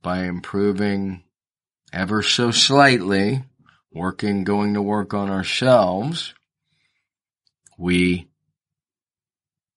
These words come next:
not only give a great gift to our loved ones, but we help improve the world. Sweeping at our own front door. So that's it. That is the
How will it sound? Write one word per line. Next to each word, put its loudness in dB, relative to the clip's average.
not 0
only 2
give -2
a -6
great -2
gift -4
to -2
our -6
loved 4
ones, 4
but -2
we -2
help -4
improve -6
the -8
world. -12
Sweeping 0
at 4
our 0
own -4
front -6
door. -6
So -6
that's 2
it. 2
That 4
is -2
the 2